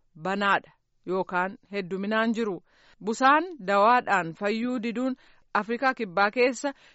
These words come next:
hin jiru jechuun ni danda'ama. Jaarmayaan fayyaa addunyaa yookaan W H O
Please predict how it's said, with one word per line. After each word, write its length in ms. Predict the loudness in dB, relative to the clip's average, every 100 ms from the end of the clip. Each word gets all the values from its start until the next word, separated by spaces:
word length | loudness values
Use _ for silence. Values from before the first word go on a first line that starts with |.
| _
hin 180 | 0 2 2
jiru 360 | 0 -2 -2 -2
jechuun 460 | -2 -2 -4 -4
ni 80 | -2
danda'ama. 580 | 0 0 4 4 4 0 -6 _ _ _ -8
Jaarmayaan 600 | 0 0 0 -4 -4 -4
fayyaa 360 | -4 -4 -2 -2
addunyaa 520 | -2 -4 -4 0 0
yookaan 540 | 0 -4 -2 -2 -2 -4
W 340 | -4 -4 -4
H 140 | -6
O 80 | -8